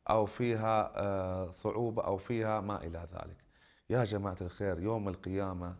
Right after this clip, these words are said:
ليس كما نظن أنه القيامة سوف تقوم بعد يوم أو يومان.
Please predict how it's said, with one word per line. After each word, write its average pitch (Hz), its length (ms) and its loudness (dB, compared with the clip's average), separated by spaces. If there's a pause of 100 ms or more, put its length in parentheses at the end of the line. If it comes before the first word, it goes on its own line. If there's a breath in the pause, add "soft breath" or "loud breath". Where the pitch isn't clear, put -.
(380 soft breath)
ليس 127 280 -2
كما 101 360 -4
نظن 95 420 -2 (400 soft breath)
أنه 98 600 0
القيامة 104 400 0
سوف 95 200 -4
تقوم 95 420 -2
بعد 87 240 -4
يوم 95 220 -2
أو 85 140 -2
يومان. 80 380 -2